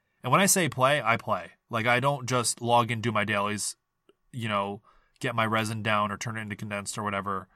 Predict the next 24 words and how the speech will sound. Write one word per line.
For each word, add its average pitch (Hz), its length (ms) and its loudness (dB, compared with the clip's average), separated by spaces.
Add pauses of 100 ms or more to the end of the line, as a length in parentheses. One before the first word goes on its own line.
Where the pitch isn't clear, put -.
(320)
I 127 120 4
will 139 140 2
play. 107 220 2
Like, 107 200 0
I 135 80 4
will 151 160 -2
log 127 280 6
in 123 100 -2
every 113 200 0
day 110 200 0
and 104 100 -4
be 110 60 -2
like, 113 160 -2
"Okay, 143 300 -2
I'm 147 320 -4
gonna 165 180 -6
farm 143 560 0
some 127 180 -4
materials 120 440 -4
for 120 180 -6
Layla 117 400 -2
today," 95 380 -8
or, 95 480 -6 (680)
um, 92 520 -2